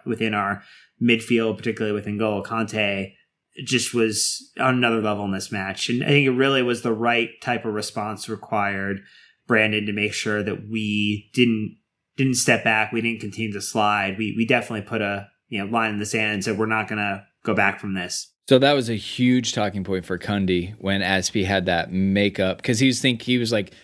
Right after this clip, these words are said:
Speaker 2: "Think Martinelli, Arsenal," right? Like, copy paste. But he said having a player not only like N'Golo Kante, who always is looking for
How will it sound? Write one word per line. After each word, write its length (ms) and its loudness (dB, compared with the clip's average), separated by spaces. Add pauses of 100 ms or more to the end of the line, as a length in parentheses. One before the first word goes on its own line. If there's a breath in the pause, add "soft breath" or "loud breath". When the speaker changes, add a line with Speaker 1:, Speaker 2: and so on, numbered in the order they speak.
Speaker 2:
"Think 340 2
Martinelli, 720 2
Arsenal," 460 -4 (300)
right? 360 0
Like, 340 -4
copy 460 0
paste. 380 -4 (420 loud breath)
But 80 4
he 80 4
said 420 2
having 500 2
a 60 0
player 380 2
not 240 -4
only 240 -2
like 200 0
N'Golo 300 -2
Kante, 380 -2
who 160 0
always 400 2
is 160 -6
looking 300 -2
for 480 0